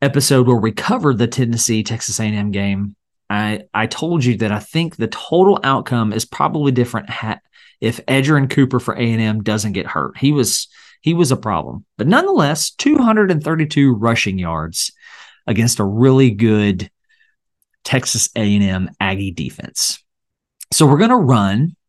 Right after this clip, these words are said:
and we should do that well, and we're gonna defend really well. We're gonna pressure the quarterback. We're going to cover well. We're going to run fit well. We are not going to throw well.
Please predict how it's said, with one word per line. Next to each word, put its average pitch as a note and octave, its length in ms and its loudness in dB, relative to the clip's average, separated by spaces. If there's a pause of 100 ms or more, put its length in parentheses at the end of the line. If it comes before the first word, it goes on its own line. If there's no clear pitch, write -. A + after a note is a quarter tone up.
(140)
and A#2 160 0
we B2 80 4
should C3 240 0
do C#3+ 120 6
that F3 240 2
well, G2 480 -4 (380)
and D3 140 4
we're E3+ 140 4
gonna G3 180 6
defend F#3+ 720 2 (280)
really F3+ 460 6
well. D3 340 4
We're A2 140 2
gonna A2 220 0
pressure A#2+ 400 -2
the - 100 -8
quarterback. F#3 760 0 (360)
We're A2+ 140 -2
going G#2+ 280 0
to - 160 -6
cover F#3+ 500 2
well. G3 440 0 (180)
We're B2 140 2
going A#2 280 2
to A2 180 -2
run A2 360 0
fit F#3+ 300 0
well. A3+ 420 0 (640)
We C#3+ 160 4
are G#2+ 100 2
not A2 720 0 (100)
going F#2 300 0
to G2+ 100 -6
throw E2 240 -4
well. - 360 -10